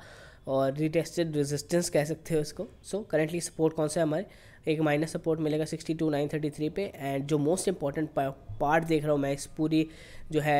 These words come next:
एक डाउनवर्ड्स मोमेंटम का, ये है कि क्या Bitcoin सिक्सटी टू थाउजेंड के एरिया से जंप करेगा, क्योंकि सिक्सटी टू थाउजेंड एरिया, सिक्सटी वन थाउजेंड एट हंड्रेड नाइंटी पे जा सकता है, यहाँ से बाउंस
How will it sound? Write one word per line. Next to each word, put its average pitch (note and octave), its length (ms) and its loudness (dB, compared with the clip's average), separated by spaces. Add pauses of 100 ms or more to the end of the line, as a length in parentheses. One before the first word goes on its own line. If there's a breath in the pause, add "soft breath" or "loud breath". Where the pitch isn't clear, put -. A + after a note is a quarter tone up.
(100)
एक D3 220 -2
डाउनवर्ड्स D3+ 480 4
मोमेंटम C#3+ 380 0
का, D3+ 140 -2
ये D3+ 220 2
है D#3 120 0
कि E3 180 -6 (120)
क्या G3+ 320 2
Bitcoin B2 400 0
सिक्सटी - 380 -4
टू F#3+ 240 4 (100)
थाउजेंड C3+ 260 -2
के C#3 160 2
एरिया B2+ 160 2
से B2+ 140 -8
जंप A#2+ 240 -4
करेगा, D#3+ 280 2
क्योंकि C#3+ 300 -2
सिक्सटी C#3+ 360 -8
टू D#3+ 180 -2
थाउजेंड D#3+ 300 2 (680 loud breath)
एरिया, D3+ 280 4
सिक्सटी F3 280 0
वन E3+ 160 4
थाउजेंड E3+ 340 2 (220)
एट D#3+ 180 2
हंड्रेड D#3+ 200 2
नाइंटी C#3 440 2 (160)
पे D#3 80 0
जा C3 200 0
सकता D3 360 -4
है, D#3+ 220 -4
यहाँ C3+ 140 0
से D3+ 120 -4
बाउंस C3+ 360 -4